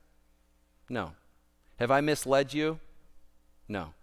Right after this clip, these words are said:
Have I manipulated you or used you for my advantage? No. Have I taken anything from you? No."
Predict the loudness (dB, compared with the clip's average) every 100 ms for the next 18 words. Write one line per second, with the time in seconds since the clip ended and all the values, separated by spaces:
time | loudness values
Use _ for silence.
0 | -20 -8 -2 2 4 2 0 0 0 2
1 | 2 0 -2 -2 0 -2 -2 -2 -2 -2
2 | -4 -2 -2 0 -2 -4 -6 -4 -6 -8
3 | -18 -20 -20 -16 -6 -4 -4 -10 -20 -10
4 | 0 2 2 2 0 0 -2 -2 -2 -4
5 | -4 -2 0 0 -4 -6 -12 -20 _ _
6 | -8 -6 -4